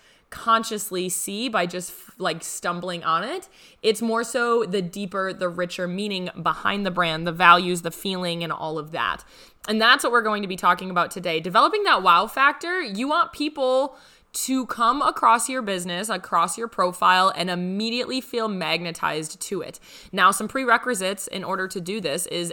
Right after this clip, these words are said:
A, you need to know your ideal customer in order to create a brand that they are really excited about. Or if you already have a, a brand, you need to find your ideal customer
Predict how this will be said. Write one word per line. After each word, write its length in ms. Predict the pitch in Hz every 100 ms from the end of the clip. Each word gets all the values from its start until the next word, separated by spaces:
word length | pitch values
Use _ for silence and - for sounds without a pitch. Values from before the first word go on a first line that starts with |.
| -
A, 260 | 170 139 226
you 260 | 202 185
need 180 | 190 185
to 80 | 220
know 80 | 214
your 220 | 202 -
ideal 280 | 170 180 175
customer 440 | 160 - 202 240
in 180 | 214 180
order 300 | 180 180 175
to 180 | 175 202
create 460 | - 185 165 196
a 40 | 190
brand 480 | 160 120 101 220 - - -
that 400 | 175 180 180 -
they 140 | 185 196
are 120 | 185
really 220 | 175 170
excited 400 | 160 - 160 160
about. 240 | 156 147 -
Or 280 | 233 233 202
if 140 | 175
you 100 | 190 175
already 260 | 165 160
have 400 | 160 240 285 302
a, 240 | - 185 175 - -
a 100 | 170
brand, 640 | 156 233 269 190 175 185 175
you 80 |
need 200 | 214 214
to 180 | - 190
find 640 | 175 - 226 277 220 196 185
your 160 | 185
ideal 320 | 190 190 185
customer 540 | 175 254 - 185 175